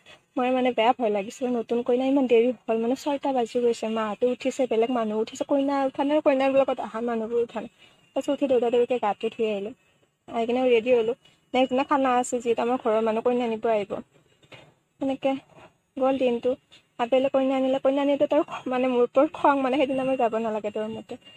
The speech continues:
মানে মাহঁতে যিহেতু নিব আহিল, সেইকাৰণে লৈ যোৱাৰ বুলি যাই কিনে মই ঘৰৰ পৰা তেওঁক ফোন মাৰিলোঁ যে, "তুমি আহিবাচোন আজি আমাৰ তাতে।" এনেকে। তাৰপিছত তেওঁ আকৌ নাযাওঁ বুলি ক'লে। তাৰপিছত এনেকে অলপ মনাই কিনে তাৰপিছত গ'ল। যাই কিনে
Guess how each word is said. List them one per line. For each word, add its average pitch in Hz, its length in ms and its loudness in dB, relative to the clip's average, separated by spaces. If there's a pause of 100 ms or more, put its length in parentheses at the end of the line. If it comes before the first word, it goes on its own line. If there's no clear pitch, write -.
(120)
মানে 262 220 -2
মাহঁতে 240 300 2
যিহেতু 247 260 0
নিব 233 280 -2
আহিল, 226 320 0 (140)
সেইকাৰণে 269 340 -4
লৈ 240 120 0
যোৱাৰ 233 180 -2
বুলি 233 240 -6
যাই 220 160 0
কিনে 247 220 -4
মই 285 120 -2
ঘৰৰ 226 200 -4
পৰা 233 140 -6
তেওঁক 254 180 -8
ফোন 269 180 -6
মাৰিলোঁ 214 340 -6 (520)
যে, - 140 -10
"তুমি 254 240 -4
আহিবাচোন 233 460 -4
আজি 233 180 -6
আমাৰ 220 180 -4
তাতে।" 240 220 -10 (1400)
এনেকে। - 320 -16 (1200)
তাৰপিছত - 340 -12 (100)
তেওঁ 277 160 -2
আকৌ 285 120 0
নাযাওঁ 262 360 -2
বুলি 269 200 -4
ক'লে। 247 220 -6 (340)
তাৰপিছত 247 420 -12
এনেকে 254 280 -8
অলপ 269 180 -4
মনাই 240 280 -4
কিনে 247 140 -6
তাৰপিছত 254 320 -8
গ'ল। 240 180 -10 (1000)
যাই 247 160 -10
কিনে 254 220 -6